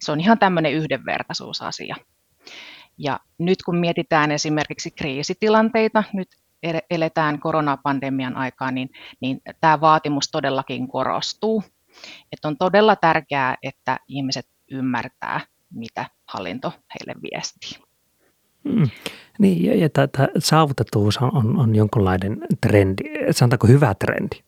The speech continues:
Speaker 2: ö, tässä ehkä markkinoinnin viestinnän, ö, no, viestinnän parissa ehkä enemmänkin. Mut se kuulostaa hirvittävän vaikealta tehtävältä,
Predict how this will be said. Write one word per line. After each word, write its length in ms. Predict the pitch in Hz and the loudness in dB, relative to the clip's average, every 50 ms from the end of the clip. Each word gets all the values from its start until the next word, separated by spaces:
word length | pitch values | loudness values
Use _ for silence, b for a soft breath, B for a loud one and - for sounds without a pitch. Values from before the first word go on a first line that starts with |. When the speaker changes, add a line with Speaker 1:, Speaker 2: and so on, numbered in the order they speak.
| _ - | _ -6
Speaker 2:
ö, 20 | 254 240 277 302 311 320 339 330 330 302 226 - | -4 -4 -2 -4 -6 -6 -8 -10 -10 -12 -10 -8
tässä 300 | - - - - 117 - | -4 -2 0 0 0 0
ehkä 260 | - 131 - - 123 110 - - | 0 -6 -6 -4 -4 -4 -4 -2
markkinoinnin 720 | 120 135 123 131 117 104 104 - - 101 92 92 92 90 | -2 -2 0 0 0 0 0 0 0 0 0 0 0 2
viestinnän, 580 | 101 98 95 - - 113 101 107 - - - | 2 2 2 2 0 -4 -2 -2 -4 -4 -4
ö, 240 | 98 - - - - - 320 349 311 269 180 131 | -4 -4 -4 -6 -8 -10 -12 -12 -10 -8 -6 -4
no, 120 | 113 113 123 | -4 -4 -4
viestinnän 440 | 131 135 131 - 165 151 147 160 151 - _ - | -4 -4 -2 -2 -2 -2 -2 -2 -4 -6 _ -4
parissa 280 | 127 123 120 - - | -4 -4 -2 -4 -2
ehkä 220 | - - - - - | -4 -4 -2 -2 0
enemmänkin. 540 | 135 131 123 107 110 123 123 117 - - - B B B B B B B B B B _ _ _ | 2 2 2 0 -2 -4 -6 -6 -8 -12 -16 B B B B B B B B B B _ _ _
Mut 220 | - 165 160 160 - | 0 2 2 4 2
se 60 | 147 - - | 0 0 2
kuulostaa 500 | 202 208 180 - - - 131 117 120 - _ _ _ _ - - 104 | 4 4 4 4 2 2 2 2 2 0 _ _ _ _ -4 0 2
hirvittävän 480 | 120 143 165 143 - - - 110 104 98 104 | 4 6 6 4 4 2 2 2 2 4 4
vaikealta 540 | 110 139 151 135 - - 113 110 - - | 4 6 6 4 2 0 -4 -2 -4 -6
tehtävältä, 580 | - - - - - - - 151 143 - - - | -4 -4 -4 -4 -4 -8 -10 -10 -10 -12 -14 -18